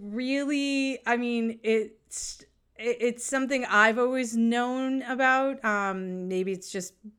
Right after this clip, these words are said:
where I grew up, but, and also kind of being just a food lover, a self-proclaimed food nerd. They really drill down into the mechanics of why a recipe works so well, and they will test things, they will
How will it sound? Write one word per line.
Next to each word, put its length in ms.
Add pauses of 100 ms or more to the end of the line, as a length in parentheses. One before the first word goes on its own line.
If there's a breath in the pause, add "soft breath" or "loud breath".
(120)
where 200
I 60
grew 220
up, 340 (120)
but, 100
and 760
also 340
kind 260
of 60
being 380
just 220
a 40
food 400 (120)
lover, 920
a 160 (140)
self-proclaimed 800
food 280
nerd. 560 (760 loud breath)
They 480
really 480
drill 360
down 420
into 440
the 60
mechanics 640
of 280
why 280
a 120
recipe 460
works 400
so 480
well, 300
and 280
they 240
will 320
test 600
things, 680
they 300
will 560